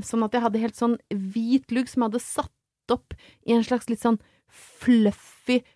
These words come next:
bøyd, dum oppsats, og så hadde jeg jo store briller.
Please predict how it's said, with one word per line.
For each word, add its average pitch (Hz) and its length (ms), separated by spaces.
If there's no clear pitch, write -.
bøyd, 220 600
dum 226 440
oppsats, - 560
og 220 120
så 247 100
hadde 208 140
jeg 202 180
jo 220 80
store 170 500
briller. 165 380